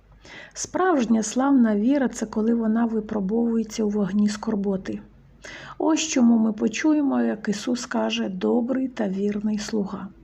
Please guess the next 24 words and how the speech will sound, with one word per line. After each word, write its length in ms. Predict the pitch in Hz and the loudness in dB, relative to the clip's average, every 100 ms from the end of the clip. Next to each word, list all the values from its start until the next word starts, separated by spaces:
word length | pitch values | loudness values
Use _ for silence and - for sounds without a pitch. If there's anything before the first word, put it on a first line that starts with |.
| - - - - - - - | -20 -20 -20 -18 -18 -14 0
Тому 340 | 226 269 320 | 4 4 4
що, 280 | - 302 294 | 2 0 2
незважаючи 880 | 240 214 233 254 311 320 277 - | 2 2 0 2 4 4 4 2
на 160 | 262 254 | 2 0
те, 220 | 254 262 | 0 0
що 220 | 233 240 | 0 0
нас 280 | 226 226 208 | 2 0 -2
випробовували 1120 | 214 269 - 220 190 208 240 240 240 226 220 220 - - - - - | 0 0 0 -2 2 2 2 2 0 0 -2 -6 -14 -20 -20 -12 -6
і 60 | |
штовхали 640 | - - 123 - 196 127 | -4 0 0 0 0 2
майже 400 | 113 120 123 120 | 4 4 2 0
до 160 | 104 110 | 0 2
нестерпних 920 | 110 110 - 269 269 - 214 208 - | 2 0 -2 -4 -4 -2 -2 -2 0
меж, 480 | 208 233 294 - - - - - - | 2 2 0 -6 -12 -18 -20 -20 -4
ми 180 | 247 254 | 2 2
витримали 880 | 190 196 240 277 262 269 277 277 277 - | 2 2 0 2 2 2 2 0 -4 -10
і 60 | |
перемогли 640 | - 226 214 214 208 240 269 | -6 -2 2 2 0 0 -2
через 400 | - 269 254 254 | -2 -2 -2 -2
Ісуса 540 | 254 - 269 247 247 | -2 -2 -4 -4 -2
і 100 | 240 | -2
силу 400 | 226 - 214 220 | -2 -4 -2 -2
Його 260 | 220 202 185 | -2 -4 -6
Духа. 380 | 180 185 - | -6 -8 -10